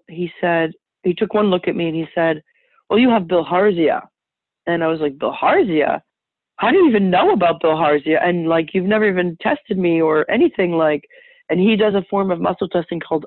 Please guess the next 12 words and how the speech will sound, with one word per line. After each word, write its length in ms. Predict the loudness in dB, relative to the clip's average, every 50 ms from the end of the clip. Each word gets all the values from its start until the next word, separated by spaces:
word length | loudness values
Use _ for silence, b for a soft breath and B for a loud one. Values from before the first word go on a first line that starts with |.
| -4
autonomic 500 | -2 -2 -2 -2 -2 -2 -4 -4 -8 -10
response 400 | -12 -12 -8 _ -4 -4 -4 -4 -6 _
testing, 360 | -8 -8 -6 -6 -8 -6 -4
which 160 | -6 -4 -2 -2
I 140 | -2 0
have 120 | 0 -2 -2
now 380 | -2 -2 0 0 0 -2 -4 b b b b b b b b b b b _ _ _
learned 300 | -2 0 0 0 0 -2
to 80 | -4 -6
do 260 | -2 0 2 2 2
and 120 | 2 0 -2
I'm, 220 | -4 -4 -6 -8